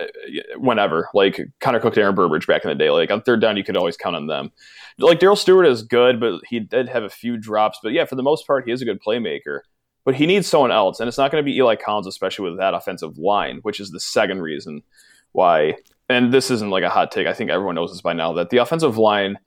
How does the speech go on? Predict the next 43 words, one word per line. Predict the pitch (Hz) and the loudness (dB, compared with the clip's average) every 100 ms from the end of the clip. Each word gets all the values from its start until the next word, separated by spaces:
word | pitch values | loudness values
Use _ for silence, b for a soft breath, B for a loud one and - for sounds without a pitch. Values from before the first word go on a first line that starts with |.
| _ _ _ _ _ _ _ | _ _ _ _ _ _ _
for, | - 127 113 113 | 0 4 4 4
I | 113 | 2
think, | 113 120 | -2 -2
the | 101 | -2
third | - 120 107 | 0 2 2
or | |
fourth | 98 101 90 | 2 -2 -2
season | 95 87 | -4 -6
in | 85 | -6
a | |
row | 78 78 | -2 -2
has | 76 98 | -2 -6
been | 92 95 87 87 90 - | -4 -2 -2 -4 -8 -6
a | 95 87 78 | -4 -2 -2
liability | 95 82 78 82 80 71 69 | 0 0 0 2 0 2 0
and | 73 | -4
has | 123 | -4
been | 113 | -4
the | 92 | -4
reason | 82 85 78 78 | -4 -4 -6 -4
why | 73 | -4
M | 73 | -4
S | 73 | -6
U | 85 | -6
can't | - 80 | -4 -2
get | |
anything | 80 - 87 | -2 -2 -4
going | 76 80 | -2 -2
in | 69 | -2
these | 71 - | -6 -4
big | 80 76 | -4 -2
games | 82 76 | -4 -4
on | 73 | -2
offense. | 69 76 - 57 - - - | 0 0 -2 -6 -8 -10 -4
It's | 110 - | -2 2
like | 107 101 | 2 4
you, | 120 | 2
you, | - 120 - | 2 0 0
you | 117 | -4
can't | - 127 123 | 0 0 2
open | 120 123 | 2 2
up | 117 - | 0 2
gaps | 101 98 98 - | 2 2 0 -8